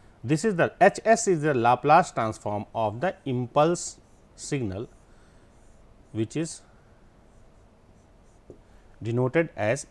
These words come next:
H S, and H S is defined as integration from minus infinite to plus infinite e ki power minus S T D T।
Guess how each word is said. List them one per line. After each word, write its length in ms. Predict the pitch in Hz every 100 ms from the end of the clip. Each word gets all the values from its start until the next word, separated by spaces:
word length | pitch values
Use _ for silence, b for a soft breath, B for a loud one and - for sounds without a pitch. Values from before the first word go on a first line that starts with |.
| -
H 240 | 143 - -
S, 260 | 92 - -
and 180 | 123 147 -
H 160 | 165
S 280 | 247 254 - - b b b b
is 180 | 170 147
defined 500 | 147 151 151 202 208
as 360 | 135 117 147
integration 640 | - 156 196 185 185 202 208
from 380 | - 120 113 -
minus 480 | 120 117 127 143 151
infinite 640 | 131 117 120 120 127 131
to 80 | 127
plus 300 | - 151 - -
infinite 680 | 127 110 120 120 139 107 - b b b 196
e 100 | 190
ki 140 | 170
power 240 | 143 123
minus 480 | 120 107 110 113 117 -
S 160 | 131 -
T 300 | 175 247 - - - - -
D 280 | 147 127 139
T। 180 | 87